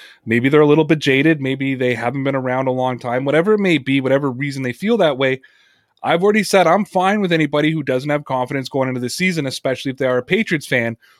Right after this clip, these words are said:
What I hope, though, is if the Patriots do exceed their expectations and make the playoffs, that they will come back to our chat and be humbled. That, and, and that's it. And I should remind everybody that I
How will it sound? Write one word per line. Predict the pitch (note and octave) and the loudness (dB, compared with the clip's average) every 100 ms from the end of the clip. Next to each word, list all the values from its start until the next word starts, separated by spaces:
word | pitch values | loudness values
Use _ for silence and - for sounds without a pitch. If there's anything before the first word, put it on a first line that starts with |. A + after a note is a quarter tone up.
| _ | _
What | B2 C3+ | 0 2
I | C#3+ | 2
hope, | C#3 G3+ - | 2 0 2
though, | E3+ C3+ | 2 2
is | B2 D3 | 2 -2
if | D3+ | -6
the | |
Patriots | C3 C#3+ C3+ C#3 A#2+ | -4 -4 -4 -8 -6
do | C3 | -4
exceed | D#3 - D#3+ D3+ | -2 -4 -6 -2
their | C#3+ | -2
expectations | B2+ C#3 C3+ A#2 A#2 C3+ | -2 -4 -4 -6 -6 -8
and | C#3 | -6
make | A#2 A#2 | -6 -8
the | D#3 | -10
playoffs, | - A2 G2+ C3 - | -8 -6 -4 -4 -4
that | B2 | -4
they | A#2 | -2
will | C3+ | -4
come | - B2 B2+ D3 - | -2 -2 -2 -4 -2
back | B2+ C3 | -2 -2
to | A#2 | -2
our | A#2 C3 | -2 -2
chat | - G#2+ G#2+ | -4 -8 -8
and | C3 | -6
be | D3 | -4
humbled. | D#3 A#3 E3 F2+ _ _ - - - - | -2 -2 -2 -6 _ _ -20 -20 -20 -2
That, | C3 C3 | 0 2
and, | C#3 C3+ C3+ | 2 0 0
and | C3+ | 0
that's | C#3+ C#3 | 0 2
it. | A3 D3+ - | 2 2 2
And | D3 D3 C#3+ - | 2 2 0 -2
I | D3 C#3+ _ | -2 -2 _
should | - E3+ E3 | -8 -4 -4
remind | D#3 D3 F#3 | -2 -2 0
everybody | C3+ A#2+ A#2+ C#3+ | -2 -4 -4 -2
that | C#3 B2+ | 0 0
I | A#2+ C3 C3 | 0 0 -2